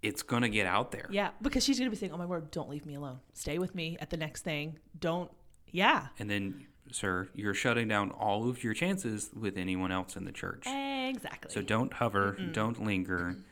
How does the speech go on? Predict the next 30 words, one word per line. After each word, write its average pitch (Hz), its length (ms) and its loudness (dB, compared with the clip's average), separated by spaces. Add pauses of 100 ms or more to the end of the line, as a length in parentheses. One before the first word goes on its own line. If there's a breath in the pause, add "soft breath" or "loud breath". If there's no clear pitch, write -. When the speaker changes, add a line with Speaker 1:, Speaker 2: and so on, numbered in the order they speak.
(200 loud breath)
Speaker 1:
If 104 100 -6
she - 120 -6
said 117 200 -2
no, 104 260 2
she 98 160 -8
said 95 220 -4
no. 92 240 -4 (140)
Speaker 2:
Yeah. 180 160 -6 (160)
Speaker 1:
The 110 80 2
best 127 420 2
thing 127 240 4
that 110 160 -2
you 107 220 2
can 101 320 -4
do 98 520 0 (100)
Speaker 2:
Yeah. 165 260 -8 (120)
Speaker 1:
is 98 220 -4
be 95 560 2 (100)
the 90 420 -4 (100)
best - 560 -4 (560)
friend, 95 480 2
not 101 220 0
a 98 120 -4
best 113 320 0
friend, - 400 -4
Speaker 2:
Uh-huh. 220 200 6
Speaker 1:
but - 80 4
the 92 80 -2
best 101 340 0 (160)
friend 101 800 2